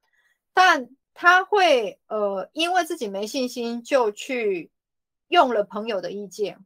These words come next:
或者是用了别人的意见。但用了之后，他会发现说，“我其实心里面比较想要的是我自己做那个决定。”那你就会发现，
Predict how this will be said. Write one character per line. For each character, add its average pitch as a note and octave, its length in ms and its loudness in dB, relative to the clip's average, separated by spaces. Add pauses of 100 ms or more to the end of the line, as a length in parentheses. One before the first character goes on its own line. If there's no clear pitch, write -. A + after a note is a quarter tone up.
或 C#4 120 2
者 G#3+ 120 0
是 A#3 260 -8
用 C#4 360 -2
了 F#3 240 -2 (100)
别 G3 200 -4
人 G3+ 240 -4
的 G3 140 -10
意 G3+ 240 -16
见。 F3+ 360 -12 (480)
但 C#4+ 220 2
用 F4 160 0
了 C4 100 0
之 C4 220 -6
后， C4+ 160 0
他 B3 240 -2
会 B3 220 0
发 G#3+ 200 -2
现 G#3+ 240 -8
说 G3 440 -6 (1200)
，“我 B3+ 140 0
其 C4+ 200 -6
实 C#4+ 140 -6
心 E4+ 200 -10
里 B3 160 -6
面 A#3+ 320 -4 (120)
比 F3+ 160 -14
较 A3 300 0
想 F3+ 400 -10
要 G3+ 260 0
的 E3 180 -12
是 G3 360 -10
我 G3 220 -12
自 B3 200 -12
己 E3 200 -16
做 F#3 380 -8
那 F3 300 -12
个 E3+ 180 -16
决 - 420 -16
定。” E3+ 200 -8 (920)
那 D#4+ 140 2
你 C#4 60 0
就 D4+ 100 0
会 D#4 80 6
发 D#4+ 200 6
现， D4+ 220 -4